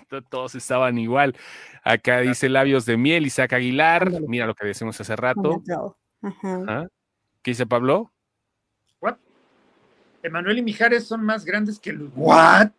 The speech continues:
Speaker 1: Sí, claro. Sí, sí, sí, eh, Emanuel y Mijares.
Speaker 2: Mm.
Speaker 1: Emanuel ya está, Emanuel ya,
Speaker 2: ¿Ves?
Speaker 1: ya le dan el quince por ciento de descuento en, cuando se
Speaker 3: Sí,
Speaker 1: sube
Speaker 3: ¿verdad?
Speaker 1: al camión.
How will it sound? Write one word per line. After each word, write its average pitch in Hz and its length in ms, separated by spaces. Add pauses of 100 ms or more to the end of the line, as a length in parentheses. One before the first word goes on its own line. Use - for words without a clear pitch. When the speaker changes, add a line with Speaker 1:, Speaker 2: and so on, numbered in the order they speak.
(420)
Speaker 1:
Sí, 104 400
claro. 76 540 (120)
Sí, 104 320
sí, - 120
sí, 95 200
eh, 95 200
Emanuel 117 320
y - 20
Mijares. 240 300
Speaker 2:
Mm. 233 420
Speaker 1:
Emanuel 196 520
ya 247 100
está, - 240
Emanuel 180 580
ya, 185 340
Speaker 2:
¿Ves? 147 120
Speaker 1:
ya 175 100
le 175 120
dan 165 260
el 135 80
quince 156 260
por 120 180
ciento 143 340
de 117 80
descuento 117 520
en, 104 220
cuando 101 240
se 156 120
Speaker 3:
Sí, 151 60
Speaker 1:
sube 117 120
Speaker 3:
¿verdad? - 200
Speaker 1:
al 277 80
camión. 247 260